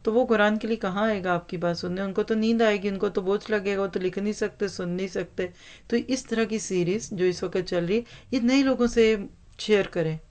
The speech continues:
जिनको भी शौक लगा नहीं, जो गमों में मारे बैठे, जो दुखों में, बीमारियों में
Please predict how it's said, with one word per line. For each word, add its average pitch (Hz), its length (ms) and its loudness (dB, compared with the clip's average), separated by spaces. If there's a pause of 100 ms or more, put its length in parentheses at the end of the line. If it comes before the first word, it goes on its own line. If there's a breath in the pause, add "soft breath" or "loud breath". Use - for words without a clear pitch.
(380 loud breath)
जिनको 226 280 6
भी 214 100 0
शौक 185 400 0
लगा 180 260 0
नहीं, 190 140 -2
जो 226 140 6
गमों 226 280 4
में 233 140 6
मारे 190 280 2
बैठे, 175 380 2
जो 214 140 0
दुखों 220 360 2
में, 202 200 -2
बीमारियों 190 560 0
में 190 260 -2